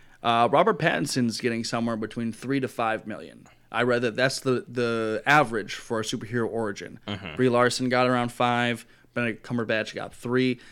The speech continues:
Speaker 1: Depending on, like, the status of the actor plus the character,
Speaker 2: Mm-hmm.
Speaker 1: they get between three to five million. It's a lot of money.
Speaker 2: True.
Speaker 1: He wants ten million for being a side character in a movie where he is not the titular role.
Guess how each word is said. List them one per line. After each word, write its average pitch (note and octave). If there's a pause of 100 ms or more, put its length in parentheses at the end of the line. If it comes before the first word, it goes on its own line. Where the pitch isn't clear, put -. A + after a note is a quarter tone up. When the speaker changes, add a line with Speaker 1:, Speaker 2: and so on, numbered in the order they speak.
(140)
Speaker 1:
Depending D#3+
on, E3+
like, D3+
the C3
status C3
of -
the B2
actor B2
plus -
the -
character, C#3 (220)
Speaker 2:
Mm-hmm. G2+
Speaker 1:
they A#2
get A#2+
between A2
three A#2+
to A#2+
five A2
million. - (140)
It's -
a A2+
lot A2
of B2
money. F#2 (160)
Speaker 2:
True. E2 (180)
Speaker 1:
He B3+
wants C#4+
ten F#3+
million A#2
for A#2+
being B2
a A2
side C3
character G#2
in G#2+
a A2
movie A#2
where A2
he E3+
is D#3
not F3
the D3+
titular A#2+
role. F2+